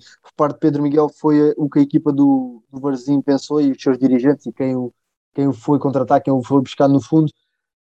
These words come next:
eh, acho que é uma, uma contratação a, a médio prazo, no mínimo, médio e longo prazo, a contratação de Pedro Miguel. Sabemos que no futebol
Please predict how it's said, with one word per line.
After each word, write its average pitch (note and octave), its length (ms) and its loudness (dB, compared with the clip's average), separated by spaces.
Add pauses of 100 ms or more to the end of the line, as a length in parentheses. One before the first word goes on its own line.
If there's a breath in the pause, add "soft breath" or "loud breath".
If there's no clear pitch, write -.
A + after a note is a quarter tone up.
eh, C3+ 100 -8
acho D#3 280 -6
que E3+ 80 0
é E3+ 100 4
uma, D#3+ 500 4
uma D3+ 300 0
contratação D#3+ 840 0
a, C#3+ 540 -2 (140)
a D3 80 -10
médio D3+ 460 0
prazo, A#2+ 500 -4
no C3 120 -12
mínimo, C#3 360 -2
médio C#3+ 380 2
e - 20 4
longo D3 280 2
prazo, D#3+ 420 0 (300)
a C#3+ 160 -2
contratação C#3+ 420 0
de C3+ 60 -4
Pedro C#3 240 4
Miguel. C3 260 4
Sabemos C#3+ 340 -2
que - 60 -20
no D3 80 -4
futebol C#3+ 420 0